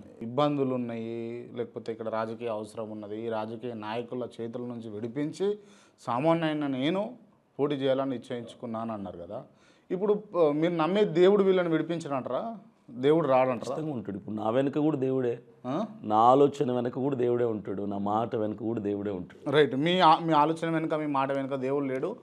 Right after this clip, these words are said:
Speaker 1: only డబ్బులే ఉన్నాయని నేను అంటా.
Speaker 2: తప్పు, దేవుడు ఉన్నాడు. దేవుడు
Speaker 1: దేవుడు
Speaker 2: లేకుంటే
Speaker 1: ఉన్నాడా?
Speaker 2: ఏది నడవదు.
Speaker 1: దేవుడు ఉన్నాడా?
Speaker 2: తప్పకుండా ఉంటాడు.
Speaker 1: ఉన్నాడా?
Speaker 2: తప్పకుండా.
Speaker 1: ఓకే, రైట్. అంటే మీరు నమ్మే దేవుడు ఉన్నాడు కదా?
Speaker 2: కన్ఫర్మ్.
Speaker 1: రైట్, మీరు YouTube ఛానల్లో మీరు కొన్ని వీడియోస్ చేస్తూ ఉంటారు. మీ ఛానల్ పేరు ఏందండి?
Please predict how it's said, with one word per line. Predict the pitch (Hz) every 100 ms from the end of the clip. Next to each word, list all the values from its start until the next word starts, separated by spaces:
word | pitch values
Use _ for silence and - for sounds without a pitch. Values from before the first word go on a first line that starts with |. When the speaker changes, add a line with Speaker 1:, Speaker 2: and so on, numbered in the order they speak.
| - _ -
Speaker 1:
only | 143 156
డబ్బులే | 143 143 160
ఉన్నాయని | 147 135 156
నేను | 151
అంటా. | 107 95 - -
Speaker 2:
తప్పు, | - - 147 -
దేవుడు | 135 139 127
ఉన్నాడు. | 113 101 101
దేవుడు | 117 151 165
Speaker 1:
దేవుడు | 156
Speaker 2:
లేకుంటే | 156
Speaker 1:
ఉన్నాడా? | 147 139
Speaker 2:
ఏది | 139 143
నడవదు. | 117 101 -
Speaker 1:
దేవుడు | 139 165 165
ఉన్నాడా? | 139 131 180
Speaker 2:
తప్పకుండా | - 85 101 107 82
ఉంటాడు. | -
Speaker 1:
ఉన్నాడా? | 139 156 151 - - -
Speaker 2:
తప్పకుండా. | - - 131 156
Speaker 1:
ఓకే, | 139
రైట్. | 143 - - - -
అంటే | 156
మీరు | 165 190
నమ్మే | 196 190
దేవుడు | 165 170
ఉన్నాడు | 165 165 147
కదా? | 92 87 -
Speaker 2:
కన్ఫర్మ్. | 104 127 160 139
Speaker 1:
రైట్, | 170 196
మీరు | 180 196 226 214 208 -
YouTube | 156 190 202 185
ఛానల్లో | 165 160 170
మీరు | 196 160
కొన్ని | 139 143 135
వీడియోస్ | 143 156 117
చేస్తూ | 110 107
ఉంటారు. | 92 90 - - - 139
మీ | 147
ఛానల్ | 143 143 165 165
పేరు | 151
ఏందండి? | 156 165 175